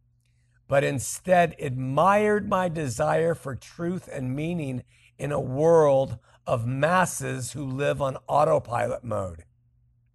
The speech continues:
His resurrection, a verifiable historical event, is what led me to embrace Christ Jesus as my King and Savior. To me, Christ is not my religion,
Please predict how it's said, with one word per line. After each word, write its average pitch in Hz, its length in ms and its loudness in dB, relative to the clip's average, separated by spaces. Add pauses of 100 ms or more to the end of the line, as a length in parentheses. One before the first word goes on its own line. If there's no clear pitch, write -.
(880)
His 175 360 -2
resurrection, 160 920 4
a 135 80 -2
verifiable 175 1120 2 (180)
historical 160 800 0
event, 151 320 -4
is 113 160 -8
what 143 220 -8
led 147 200 0
me 156 140 -6
to 156 200 -10
embrace 139 600 -6 (260)
Christ 160 420 -2
Jesus 147 440 -6
as 110 180 -6
my 131 200 -4
King 151 360 -10
and 135 200 -6
Savior. 123 600 -8 (920)
To 139 80 -8
me, 147 160 -2
Christ 156 400 -2
is 120 140 -8
not 151 140 -4
my 139 120 -4
religion, 131 580 -4